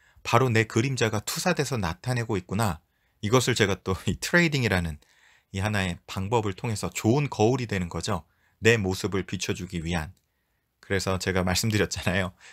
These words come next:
여러분, 무의식을 의식화해내는데 정말 좋은 방법이라고. 그리고 우리가 세상을 살아가면서 인과응보가 우리의 짧은 시야에서 바로 나타나진 않는데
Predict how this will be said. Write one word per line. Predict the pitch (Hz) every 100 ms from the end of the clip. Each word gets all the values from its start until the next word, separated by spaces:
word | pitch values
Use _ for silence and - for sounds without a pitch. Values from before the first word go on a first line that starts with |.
| _
여러분, | 95 92
무의식을 | 90 113 113 113
의식화해내는데 | 101 - - 110 98 92 87 87 -
정말 | 104 127 123 113 98 - _ _
좋은 | - 113 127
방법이라고. | 113 92 85 85 80 - 78 - _ _ _
그리고 | - 98 90 92 90 - _
우리가 | 92 92
세상을 | 92 139 135 123
살아가면서 | 120 110 101 95 92 120 - - _ 107
인과응보가 | 107 139 123 95 95 120 87
우리의 | 95 104 95
짧은 | 147 165 175
시야에서 | 165 151 120 110 101
바로 | - 127
나타나진 | 120 87 - 101 95 113
않는데 | 87 87 85 95